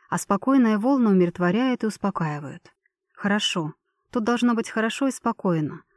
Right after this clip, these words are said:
Шум прибоя должен успокаивать, но в глазах стоят слезы. Еще немного, и они текут по щекам.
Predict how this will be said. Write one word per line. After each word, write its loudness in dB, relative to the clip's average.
Шум 2
прибоя 2
должен 2
успокаивать, -2
но 2
в -2
глазах 0
стоят -2
слезы. -6
Еще 0
немного, 4
и 0
они 4
текут -2
по -4
щекам. -2